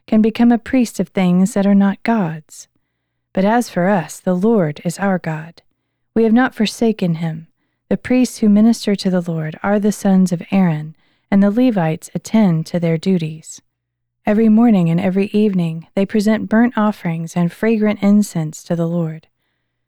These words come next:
They set out the rows of showbread on the ceremonially clean table, and every evening they light the lamps of the gold lampstand.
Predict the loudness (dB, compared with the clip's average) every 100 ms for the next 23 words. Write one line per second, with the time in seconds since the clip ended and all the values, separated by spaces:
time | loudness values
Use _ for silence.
0 | _ _ -2 0 0 0 0 0 2 2
1 | 2 -2 0 0 0 -2 -8 -10 -8 0
2 | 2 2 0 2 4 4 4 2 0 0
3 | 2 2 2 0 -2 -4 -12 -16 _ _
4 | _ -2 0 2 0 0 0 0 -4 -8
5 | -6 -2 -2 -2 -4 -2 0 -2 -6 -8
6 | -6 -6 -4 -4 -4 -6 -6 -8 -12 -12
7 | -16